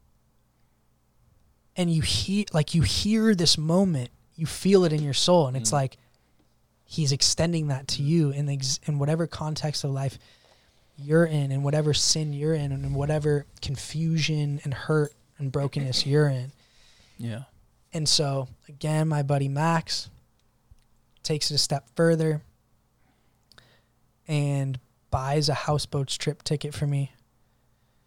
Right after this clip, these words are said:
Speaker 1: And it's basically with this church, get two huge houseboats, go out to Lake Mead,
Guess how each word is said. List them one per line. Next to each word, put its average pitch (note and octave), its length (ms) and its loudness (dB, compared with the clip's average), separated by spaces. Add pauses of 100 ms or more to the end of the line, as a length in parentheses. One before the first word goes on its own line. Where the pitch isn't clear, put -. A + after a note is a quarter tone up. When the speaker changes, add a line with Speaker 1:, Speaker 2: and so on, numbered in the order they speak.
(400)
Speaker 1:
And C#3 100 -6
it's B2+ 120 -8
basically C#3 360 0
with C3+ 160 0
this D3 160 0
church, C#3+ 400 -2
get C#3 120 -6 (120)
two D3+ 200 0
huge D3 360 -2
houseboats, C#3+ 560 -2
go C#3+ 160 -2
out C#3+ 120 0
to D3+ 100 -6
Lake C#3 240 -4
Mead, D#3+ 480 -2